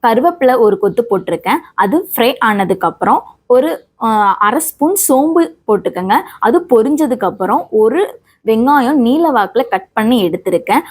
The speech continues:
அந்த வெங்காயத்தை இது கூட ஆக்கி, அதாவது பொன்னிறமா வறுக்கிற வரைக்கும், வணக்குற வரைக்கும் நீங்க அதை வந்து லைட்டா கிளறி விட்டுக்கிட்டே இருங்க. ஒரு ரெண்டு ஸ்பூன் இஞ்சி பூண்டு விழுது, அதாவது ஜிஞ்சர் கார்லிக் பேஸ்ட் வந்து இது கூட நான்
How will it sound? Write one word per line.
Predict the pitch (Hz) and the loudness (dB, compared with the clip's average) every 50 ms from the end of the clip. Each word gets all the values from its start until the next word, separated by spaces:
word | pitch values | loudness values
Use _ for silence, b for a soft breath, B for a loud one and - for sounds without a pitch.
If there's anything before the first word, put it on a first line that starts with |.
| B B | B B
அந்த | B 220 254 320 370 427 | B 2 2 4 4 2
வெங்காயத்தை | 294 226 214 214 226 233 226 208 190 233 220 | 2 2 2 2 2 2 2 2 0 0 2
இது | 240 247 220 190 196 | 2 2 4 2 2
கூட | - 226 233 233 226 - | 2 2 2 2 2 0
ஆக்கி, | - 185 180 175 - 254 294 - - _ _ _ _ _ _ - | 0 -2 -4 -4 -4 -6 -6 -6 -8 _ _ _ _ _ _ -2
அதாவது | 208 214 247 269 - - | 0 0 0 0 0 0
பொன்னிறமா | 294 277 302 349 392 403 415 302 226 214 233 277 269 | 0 0 2 2 2 2 2 2 2 2 2 2 2
வறுக்கிற | 214 196 240 233 - 311 285 247 202 | 2 2 0 0 2 2 2 2 2
வரைக்கும், | 196 190 196 190 175 151 - - 233 294 349 - - 214 | 0 0 0 -2 -2 -4 -2 -2 0 0 0 -2 -4 -2
வணக்குற | 208 208 208 233 285 320 - 311 285 233 | 0 0 2 0 0 0 0 0 2 2
வரைக்கும் | 208 196 185 170 - 269 320 339 262 | 2 2 0 0 0 0 0 2 2
நீங்க | 226 220 208 196 190 226 302 370 b b b b | 2 0 0 0 0 0 0 -2 b b b b
அதை | b 208 214 247 262 233 208 | b -2 0 2 2 0 0
வந்து | 190 190 214 330 392 - b b b - | -2 -2 -2 -2 -2 -4 b b b -2
லைட்டா | 214 233 240 233 226 - - - | 0 0 0 0 -2 -4 -2 0
கிளறி | 220 202 226 262 311 294 | 2 2 2 4 2 2
விட்டுக்கிட்டே | 240 - - - 190 175 - 220 240 240 196 | 0 0 -2 -2 -4 -2 0 0 0 2 2
இருங்க. | 180 165 156 156 156 156 185 285 453 - _ _ _ _ _ _ _ _ - | 0 0 -2 -4 -4 -2 -2 -2 -2 -4 _ _ _ _ _ _ _ _ 0
ஒரு | 226 233 233 285 302 | 0 2 2 2 2
ரெண்டு | 247 247 254 277 320 349 403 427 415 | 2 2 2 2 2 2 2 0 0
ஸ்பூன் | - 440 - _ - 214 214 269 339 - _ _ _ - 254 | 0 -6 -8 _ -2 -2 -2 -2 -4 -6 _ _ _ -4 -2
இஞ்சி | 254 294 320 330 311 359 359 | 0 0 0 0 0 -2 -2
பூண்டு | 349 - 254 233 220 226 277 330 339 - - _ _ - | 0 0 0 2 2 2 0 0 -2 -4 -10 _ _ -2
விழுது, | 226 226 226 226 - 196 175 - - - 214 | 0 2 2 2 2 0 -4 -4 -6 -8 -4
அதாவது | 208 202 196 202 214 320 370 - 247 | -2 0 0 0 0 -4 -6 -4 -4
ஜிஞ்சர் | 226 240 233 302 320 302 277 | -2 -2 0 0 -2 -2 0
கார்லிக் | 240 220 196 202 247 254 - - - | 0 0 2 0 -2 -2 -4 -2 0
பேஸ்ட் | 226 214 254 294 - - - 254 | 2 2 2 0 -2 -2 -2 -2
வந்து | 202 175 160 156 165 233 - B B B B 240 | -2 -2 -4 -4 -4 -4 -4 B B B B -4
இது | 214 262 | -4 -4
கூட | - 226 214 208 247 | 0 0 2 2 2
நான் | 277 262 254 269 | 2 2 2 0